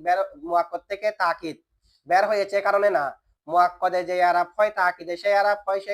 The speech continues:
কারণে মুআক্কাদ আসল তাকিদ ফরা, এটা যদি ধরি, তাহলে কিভাবে আমরা বলবো এখানে মুআক্কাদ থেকে তাকিদ বের হয়েছে? এটা বলতে পারবো? এটা তো এরাবের দিক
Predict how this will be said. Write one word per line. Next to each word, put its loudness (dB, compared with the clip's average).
কারণে 0
মুআক্কাদ 0
আসল -6
তাকিদ -4
ফরা, 2
এটা -4
যদি -6
ধরি, 0
তাহলে -8
কিভাবে 0
আমরা -2
বলবো -8
এখানে -4
মুআক্কাদ -4
থেকে -12
তাকিদ -6
বের -2
হয়েছে? -10
এটা -8
বলতে -20
পারবো? -6
এটা -6
তো 2
এরাবের 0
দিক -16